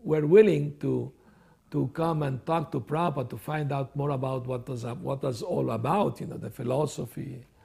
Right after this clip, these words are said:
their children were following. They were, they were very rich people, you know. So the name, the, one of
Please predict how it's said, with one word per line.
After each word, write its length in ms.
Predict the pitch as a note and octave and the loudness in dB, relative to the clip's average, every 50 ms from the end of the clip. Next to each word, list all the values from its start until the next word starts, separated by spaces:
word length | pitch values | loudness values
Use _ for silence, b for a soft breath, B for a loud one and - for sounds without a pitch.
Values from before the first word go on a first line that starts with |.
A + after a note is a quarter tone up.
| B B B B B B B | B B B B B B B
their 220 | C#3 C3+ B2+ A#2+ | -2 -2 -2 -2
children 540 | A#2 - - D#3 D3+ C#3+ C3 C3+ C3 B2 A#2+ | -2 -2 0 0 0 0 0 -2 -2 -2 -2
were 200 | A#2+ B2 A2+ A2+ | -2 -2 -2 -4
following. 520 | - - - E3+ F#3+ G3+ E3 B2+ A2 G2 - | -4 -2 0 2 2 2 2 0 -4 -6 -8
They 100 | B2+ B2 | -10 -12
were, 240 | A#2+ A#2 A2+ - - - _ _ - _ - | -14 -16 -18 -20 -20 -20 _ _ -20 _ -16
they 80 | - D#3 | -12 -10
were 80 | C#3 | -8
very 460 | C3+ C3+ F3 G#3+ A3 G#3 - C#3+ C3 B2 C#3 D#3 | -6 -2 0 2 2 2 2 0 -4 -6 -8 -6
rich 300 | D3 D3 E3 D#3+ - - | -2 0 0 0 -2 -4
people, 400 | - F3 G#3 G#3+ - - - A2+ | -4 -2 -2 -4 -4 -8 -10 -10
you 120 | A2+ A2+ G#2+ | -8 -10 -10
know. 180 | B2 E3 F#3+ - _ _ _ _ _ - b b b b b b b b b b b b | -10 -12 -14 -16 _ _ _ _ _ -20 b b b b b b b b b b b b
So 560 | - - - D3 C#3+ C#3+ C3+ B2+ B2 A#2+ B2 B2 | -14 -8 -2 -2 0 0 0 0 -2 -2 -4 -4
the 100 | C3+ C3+ | -6 -4
name, 340 | C3+ C#3+ C#3 C#3 C3 B2+ B2 | -4 -4 -4 -4 -4 -6 -8
the, 160 | B2 A#2+ B2 | -8 -10 -8
one 200 | B2 C3 C#3 C#3+ | -8 -6 -4 -4
of 180 | C#3 C3 B2 | -4 -4 -6